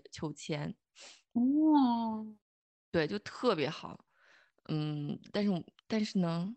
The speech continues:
Speaker 1: 我的伴侣说太吵了。就是虽然它，
Speaker 2: <laughs>
Speaker 1: 它有三层的玻璃，但它还是邻主街的嘛，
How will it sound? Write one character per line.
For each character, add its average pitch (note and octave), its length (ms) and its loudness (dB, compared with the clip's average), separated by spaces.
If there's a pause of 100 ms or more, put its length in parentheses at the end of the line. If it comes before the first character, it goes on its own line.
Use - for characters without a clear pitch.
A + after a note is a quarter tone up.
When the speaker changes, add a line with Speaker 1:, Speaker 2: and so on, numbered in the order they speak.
(140)
Speaker 1:
我 F3 140 -6
的 D3 80 -2
伴 F3 320 0
侣 - 140 -4
说 E3 500 -2 (220)
太 G3 160 -6
吵 - 540 -10
了。 - 180 -10 (800)
就 A#3+ 160 10
是 C#4+ 60 12
虽 C4 160 6
然 B3 160 4
它， B3+ 340 0 (120)
Speaker 2:
<laughs> - 140 -20
Speaker 1:
它 A#3+ 140 0
有 G#3 100 4
三 G#3+ 280 4
层 F3+ 180 2
的 F3+ 80 2
玻 F#3 220 0
璃， E3 100 2
但 G3+ 180 2
它 G3+ 160 2
还 F3+ 140 0
是 F#3 120 -4
邻 E3 220 4
主 - 180 -4
街 D3+ 280 -2
的 D3 80 -2
嘛， - 160 -6